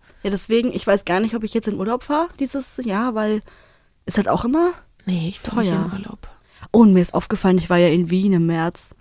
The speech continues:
Speaker 1: Hab ich ja ganz vergessen.
Speaker 2: Stimmt.
Speaker 1: Das war mein letzter Urlaub.
Speaker 2: Ah ja, stimmt.
Speaker 1: Ja, aber das war ja, ja, Urlaub. Das war ja auch deutscher Touri.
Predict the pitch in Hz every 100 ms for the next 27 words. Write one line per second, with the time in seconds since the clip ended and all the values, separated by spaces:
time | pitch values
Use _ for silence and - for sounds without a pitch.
0 | _ - 180 180 170 170 170 - 180 -
1 | 170 180 277 311 - - 320 185 170 -
2 | - - 170 180 160 - - 285 311 453
3 | 233 185 - - - - - - 208 202
4 | 196 196 - 196 190 185 - - _ _
5 | _ - 165 185 202 175 196 185 165 -
6 | - _ - 190 190 190 85 - - 170
7 | - 208 269 269 190 165